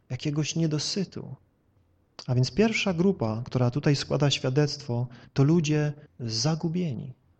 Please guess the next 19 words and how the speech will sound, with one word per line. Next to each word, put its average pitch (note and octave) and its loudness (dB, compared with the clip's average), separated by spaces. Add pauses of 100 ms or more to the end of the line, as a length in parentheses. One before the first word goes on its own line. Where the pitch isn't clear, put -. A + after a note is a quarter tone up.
(160)
ludzie D3 4
zmęczeni D#3+ 0 (320)
i D3+ 0
znużeni. C3 -2 (840)
Kolejna G#3+ 6
grupa E3+ 2
ludzi D3 2 (360)
to C#3 2 (320)
zniewoleni. C3+ -2 (500)
Wiersz C3 6
dziesiąty, C#3+ 2 (180)
jedenasty B2 2
i A#2+ 2
dwunasty. A#2 -4 (840)
Siedzieli F#3+ 4
w - -10
ciemności D3+ -2 (440)
i D#3 8
mroku, C#3+ 4